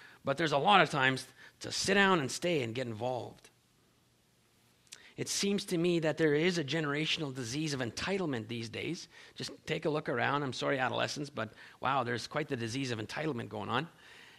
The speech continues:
And I think it's crept into our churches too. When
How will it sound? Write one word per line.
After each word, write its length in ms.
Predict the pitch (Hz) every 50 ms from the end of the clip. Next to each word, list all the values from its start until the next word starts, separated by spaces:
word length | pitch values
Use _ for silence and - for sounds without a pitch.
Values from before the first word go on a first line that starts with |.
| - _
And 180 | - 143 170 185
I 80 | 180
think 280 | 170 - 233 240 233 208
it's 160 | 185 - -
crept 240 | - 196 185 - 185
into 180 | 175 - 180
our 80 | 165 170
churches 400 | - - 180 180 - 135 117 -
too. 220 | - 170 - - - - _ _ _ _ _ _ _ _ _ _ _ _ _ _ _ _ _ _ _ _ _ _ _ _
When 400 | - 139 151 151 147 139 127 120